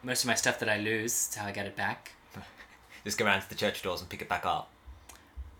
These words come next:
Speaker 1: Well, I, you know, I'll leave a phone number and then someone will call me and be like, "Oh yeah, I found your shawl." Um, or, you know, "Oh, uh, um, did you lose a pair of shoes? Um,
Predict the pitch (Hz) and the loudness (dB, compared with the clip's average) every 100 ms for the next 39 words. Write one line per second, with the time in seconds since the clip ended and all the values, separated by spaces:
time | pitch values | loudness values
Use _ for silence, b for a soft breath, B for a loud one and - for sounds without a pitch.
0 | - 151 139 127 110 107 98 101 104 101 | -10 0 8 8 6 0 0 0 -2 -4
1 | - 104 101 98 101 107 113 104 101 107 | 0 0 2 -2 -4 -4 -4 -4 -4 -4
2 | 104 101 - 104 107 104 98 98 98 127 | -4 -6 -2 0 0 -2 -2 -4 -4 -4
3 | 135 139 131 123 135 127 120 - 127 113 | -4 0 0 2 0 0 -2 -2 2 4
4 | 107 113 - - B B B B B B | 2 0 -8 -20 B B B B B B
5 | 104 98 101 98 104 101 98 104 107 B | -12 -10 -8 -8 -6 -4 -4 -4 -8 B
6 | B B - - 120 107 101 - - - | B B -20 -8 -2 0 -2 -6 -18 -20
7 | - 110 101 98 98 104 - - 113 107 | -8 -4 -4 -6 -10 -12 -16 -12 -8 -4
8 | 117 123 120 117 - - 127 120 117 - | -2 0 0 -2 -6 -4 0 2 0 0
9 | 131 101 101 - - - - - - - | 0 0 -2 -2 -4 -6 -14 -20 -20 -14
10 | 110 98 98 95 | -10 -8 -10 -12